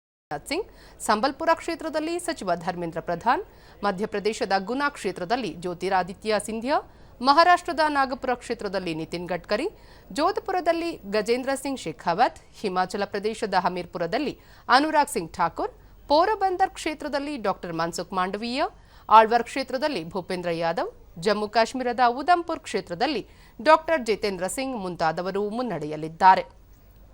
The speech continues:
ಮಥುರಾದಲ್ಲಿ ಹೇಮಾ ಮಾಲಿನಿ, ಹಿಮಾಚಲ ಪ್ರದೇಶದ ಮಂಡಿಯಲ್ಲಿ ಕಂಗನಾ ರಣಾವತ್ ಮುನ್ನಡೆಯಲ್ಲಿದ್ದಾರೆ.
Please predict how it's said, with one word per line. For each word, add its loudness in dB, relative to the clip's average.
ಮಥುರಾದಲ್ಲಿ 2
ಹೇಮಾ 0
ಮಾಲಿನಿ, 0
ಹಿಮಾಚಲ 2
ಪ್ರದೇಶದ -2
ಮಂಡಿಯಲ್ಲಿ 0
ಕಂಗನಾ -2
ರಣಾವತ್ 0
ಮುನ್ನಡೆಯಲ್ಲಿದ್ದಾರೆ. 0